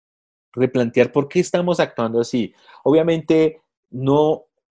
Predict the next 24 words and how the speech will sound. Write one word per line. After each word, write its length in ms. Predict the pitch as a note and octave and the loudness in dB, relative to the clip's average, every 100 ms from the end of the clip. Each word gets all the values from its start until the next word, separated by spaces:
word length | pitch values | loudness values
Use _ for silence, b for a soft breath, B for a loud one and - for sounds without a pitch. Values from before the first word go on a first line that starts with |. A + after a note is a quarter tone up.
| - | -6
digamos 380 | C3 C#3 C#3+ | -2 -2 -2
que 140 | - E3 | -2 2
lo 100 | C#3 | 2
malo 340 | B2 C#3 F3+ | 4 2 2
no 140 | D3+ C3+ | 0 2
es 60 | |
las 120 | C#3 | 2
redes 220 | C#3 D3+ C#3+ | 2 0 0
sociales, 480 | A#2+ C#3 C3+ G#2+ | -2 2 2 0
lo 140 | A2+ A2 | -4 -4
malo 240 | A2+ A#2+ | -2 -2
es 80 | B2+ | -2
que 360 | - D3 D3 _ _ _ | 0 0 0 _ _ _
las 220 | A#2 C3 | 0 0
redes 340 | B2 C3 C3+ C#3 | 2 4 4 2
sociales 600 | E3 - D#3 C#3 D3 - | -2 2 4 4 2 -2
están 380 | B2 - A2+ A#2 | -4 -2 -2 -2
mostrando 500 | B2 - C3 B2+ C3 | -4 -2 0 2 2
lo 160 | C3+ | 0
que 120 | - | 2
hay 180 | A2 G2+ | 2 2
en 100 | G#2 | -2
nuestro 320 | B2 B2+ A#2 | -4 -4 -4
corazón. 640 | - G#2 E2+ - D#3 D3+ | 0 0 0 -4 -6 -6